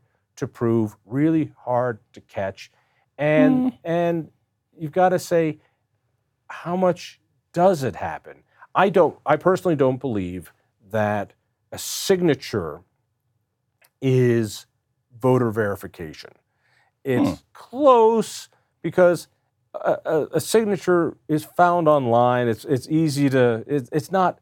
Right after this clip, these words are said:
Speaker 1: it's not an I D. I don't like mail-in ballots. I think they're open for a lot of funny business. That being said,
Speaker 2: Okay.
Speaker 1: Colorado's mail-in system is probably one of the more secure in, in the country.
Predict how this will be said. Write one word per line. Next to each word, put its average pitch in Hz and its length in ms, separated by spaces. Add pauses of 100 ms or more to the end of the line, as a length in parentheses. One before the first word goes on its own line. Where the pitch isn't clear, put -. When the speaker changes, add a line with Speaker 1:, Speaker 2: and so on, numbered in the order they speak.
Speaker 1:
it's - 200
not 170 260
an 135 100
I 120 200
D. 85 400
I 123 120
don't 160 280
like 123 320 (140)
mail-in 101 480
ballots. 71 520 (340)
I 101 60
think 123 160
they're 110 140
open 107 240
for 104 140
a 92 40
lot 92 180
of - 60
funny 90 260
business. 90 360
That 185 160
being 147 180
said, 143 380 (100)
Speaker 2:
Okay. 101 260
Speaker 1:
Colorado's 175 540
mail-in 127 400
system 123 340
is 107 100
probably 135 240
one 120 160
of 113 60
the 110 60
more 110 160
secure 107 580
in, 98 280
in 101 80
the 87 80
country. - 380